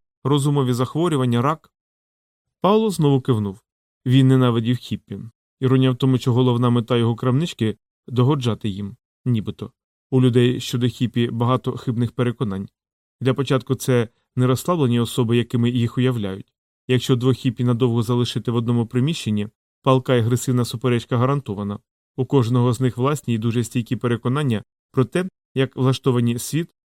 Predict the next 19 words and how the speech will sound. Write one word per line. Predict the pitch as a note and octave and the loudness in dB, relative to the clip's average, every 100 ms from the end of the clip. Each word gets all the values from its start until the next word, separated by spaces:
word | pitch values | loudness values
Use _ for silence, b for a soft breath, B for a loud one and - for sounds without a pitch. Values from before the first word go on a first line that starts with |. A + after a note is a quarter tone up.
| _ B2+ | _ 0
людське | B2+ - C3 | 0 0 -2
тіло | G#2+ E3 D3 | -2 0 0
і | A#2 | 0
практично | B2 B2 - D3+ - A#2 | -2 -4 -4 -6 -4 -4
будь-яка | B2 B2+ A#2 B2+ | -2 -2 -2 -2
фігня. | A2+ A#2+ G#2 G2 B2+ _ _ _ - | -4 -4 -4 -8 -12 _ _ _ 0
Єдина | C3 B2+ B2+ B2+ | 2 2 2 0
спільна | - B2 B2 | -2 0 0
риса — | C#3+ D#3 A#2+ B2 | 0 -2 -2 2
нездорова | C3 A#2+ B2 B2+ A#2+ | 2 2 2 2 0
впевненість | - B2+ A#2+ A#2 A#2 | -2 0 0 -2 -2
у | A#2+ | -4
тому, | - D3 G#2 - _ _ | -4 -4 -4 -8 _ _
що | - C3+ | -2 0
світ | G3 F#3+ | 0 -4
став | - B2+ | 0 0
би | A#2+ C3+ | 0 -2
кращим, | E3+ D#3 - A#2 - _ _ | 0 0 0 -4 -4 _ _
якби | C3 B2 C3 B2+ | -2 2 4 4